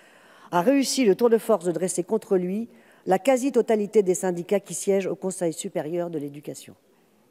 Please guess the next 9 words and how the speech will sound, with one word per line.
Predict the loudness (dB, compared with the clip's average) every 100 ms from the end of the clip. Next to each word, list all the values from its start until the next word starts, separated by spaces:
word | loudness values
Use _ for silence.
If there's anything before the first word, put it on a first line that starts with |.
| _ _ _ -20 -20 -20 _ 2
Le | 4
vieux | 4 2
monde | 2 0 0 -4
qui | 0 2
résiste, | 2 4 0 0 -6 -4
me | -2
direz-vous, | 0 2 2 0 -6 -8 _ _ _ -2
à | 0
nouveau. | -2 -4